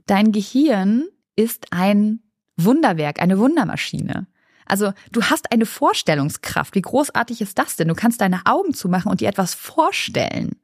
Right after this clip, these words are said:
Das Ding ist nur, oft hat deine Vorstellungskraft eher dich im Griff und gaukelt dir irgendwas Schlimmes vor, wenn du dir mal wieder Sorgen machst oder gestresst bist oder, ähm, was es auch immer ist. Aber das Tolle ist eben,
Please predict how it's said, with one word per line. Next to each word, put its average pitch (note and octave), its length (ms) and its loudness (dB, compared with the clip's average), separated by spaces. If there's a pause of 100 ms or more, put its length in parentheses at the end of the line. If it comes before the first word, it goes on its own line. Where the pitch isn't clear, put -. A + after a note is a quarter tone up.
(180)
Das G3+ 180 0
Ding F4 180 0
ist D#4 140 -2
nur, A3+ 200 4
oft B3+ 220 0
hat A#3 120 0 (260)
deine G3+ 240 2
Vorstellungskraft G#3 960 -2
eher G3+ 260 0 (200)
dich D#4+ 340 0
im E3 160 0
Griff - 540 -2 (420)
und G3+ 200 2
gaukelt B3 520 -2
dir A#3 320 2
irgendwas C#4+ 380 0
Schlimmes A#3+ 340 0
vor, F#3 580 0 (400)
wenn G3 120 2
du G#3 80 2
dir G#3+ 100 2
mal G#3+ 140 0
wieder G3 180 0
Sorgen G3 320 0
machst D3+ 240 -6
oder E3+ 160 0
gestresst - 480 -4
bist - 340 -4
oder, E3 380 0
ähm, - 480 -2
was - 220 -2
es G#3+ 80 -4
auch G3 140 0
immer G#3 220 2
ist. G#3 160 -2
Aber E3 140 0
das E3+ 160 -6
Tolle D4+ 320 0
ist - 200 -8
eben, F3 420 2